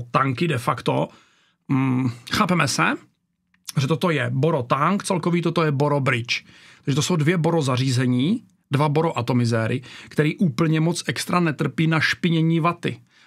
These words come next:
Já tam nedávám žádný čirý likvidy, já z toho jedu čumákovky, et cetera, et cetera. Takže parádička. Tady můžu jenom pochválit. Tohle se mně obrovsky líbí. Skynet bohužel není v Česku k sehnání,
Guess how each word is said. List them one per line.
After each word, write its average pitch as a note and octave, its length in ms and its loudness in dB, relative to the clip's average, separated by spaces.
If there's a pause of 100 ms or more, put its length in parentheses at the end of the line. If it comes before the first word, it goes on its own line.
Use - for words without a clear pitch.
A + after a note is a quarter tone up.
Já E3 120 4
tam G3+ 140 2
nedávám F#3+ 400 2
žádný E3 360 0
čirý E3 300 0
likvidy, D3 380 0
já B2+ 180 0
z - 60 -4
toho C#3 180 2
jedu C#3+ 120 0
čumákovky, C#3+ 800 0
et B2 80 -4
cetera, C#3 300 0
et C3+ 60 0
cetera. D3+ 300 0 (440)
Takže D3 200 2
parádička. D3+ 640 0 (920)
Tady E3+ 160 2
můžu F3 220 2
jenom F3+ 180 2
pochválit. D3+ 560 0 (440)
Tohle E3+ 180 0
se - 140 0
mně F3+ 120 0
obrovsky E3+ 460 0
líbí. C3+ 240 0 (540)
Skynet F#3 920 0
bohužel D#3+ 840 2
není D#3+ 720 2
v - 140 -8
Česku - 320 -2
k - 60 -4
sehnání, C3+ 560 0